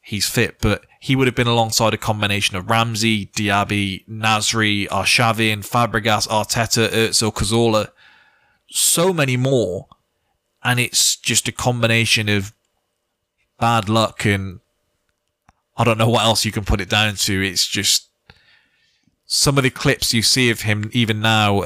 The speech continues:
when he would come back from injury. I think he had a run in s-, sixteen or seventeen maybe, the year before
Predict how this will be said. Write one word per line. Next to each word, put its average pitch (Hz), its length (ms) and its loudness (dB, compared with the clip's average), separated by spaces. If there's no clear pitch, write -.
when 113 120 0
he 110 80 2
would 101 160 0
come 107 200 0
back 110 260 0
from 107 160 -2
injury. 101 340 0
I 92 40 2
think 117 200 -4
he 117 100 -2
had 104 100 2
a 104 60 2
run 107 280 0
in 98 260 -4
s-, - 680 0
sixteen - 800 0
or 110 40 -4
seventeen 113 720 0
maybe, 107 360 2
the 104 140 0
year 113 340 2
before 104 960 0